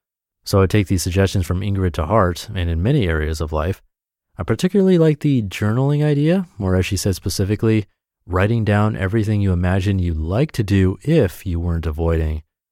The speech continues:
That's a great tip. If you've listened to this show for even a month or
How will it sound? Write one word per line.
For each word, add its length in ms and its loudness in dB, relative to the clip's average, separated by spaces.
That's 140 -6
a 60 -2
great 340 0
tip. 300 0
If 100 -2
you've 140 2
listened 260 2
to 60 0
this 160 2
show 280 2
for 180 -4
even 260 0
a 40 2
month 460 0
or 300 0